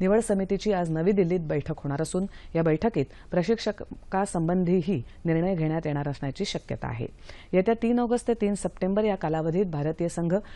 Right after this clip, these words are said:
श्रीलंकेविरुद्ध तीन कसोटी सामने खेळणार आहे. या दौऱ्यासाठी प्रशिक्षक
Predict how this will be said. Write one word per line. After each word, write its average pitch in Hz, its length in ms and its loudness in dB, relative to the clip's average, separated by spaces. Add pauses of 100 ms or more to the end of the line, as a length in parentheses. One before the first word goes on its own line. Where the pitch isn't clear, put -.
(180)
श्रीलंकेविरुद्ध 202 760 2 (100)
तीन 208 160 0
कसोटी 165 400 -2
सामने 147 360 -2
खेळणार 156 280 2
आहे. 175 80 2 (260)
या 156 80 2
दौऱ्यासाठी 160 540 2
प्रशिक्षक 180 460 -2